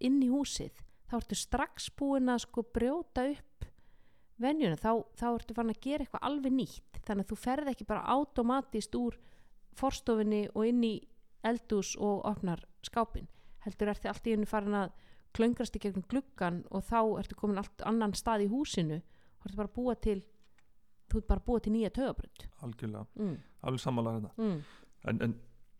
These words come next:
Speaker 2: þá er svo mikilvægt líka að finna, reyna og, og eitt af þess,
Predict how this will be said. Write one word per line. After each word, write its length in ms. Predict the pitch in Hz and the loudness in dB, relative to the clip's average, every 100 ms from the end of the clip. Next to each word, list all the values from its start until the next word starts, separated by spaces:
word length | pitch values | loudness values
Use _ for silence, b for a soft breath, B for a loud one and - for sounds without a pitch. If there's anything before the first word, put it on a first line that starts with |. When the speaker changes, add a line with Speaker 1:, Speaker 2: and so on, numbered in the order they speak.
| - | -8
Speaker 2:
þá 100 | 135 | -4
er 40 | 131 | -2
svo 120 | 135 | -2
mikilvægt 320 | 143 139 123 | -2 -2 -4
líka 200 | 131 127 | -4 -4
að 1400 | - - - - - - - - - - - - - - | -6 -10 -18 -20 -6 -4 -4 -6 -10 -14 -18 -18 -18 -18
finna, 380 | - 131 151 139 107 | -6 -2 0 0 -2
reyna 260 | 120 117 110 | -2 0 -2
og, 420 | - 107 - - - - | -2 -8 -8 -12 -16 -16
og 80 | - | -10
eitt 140 | 120 - | -8 -4
af 60 | 123 | -4
þess, 220 | 113 - | -4 -8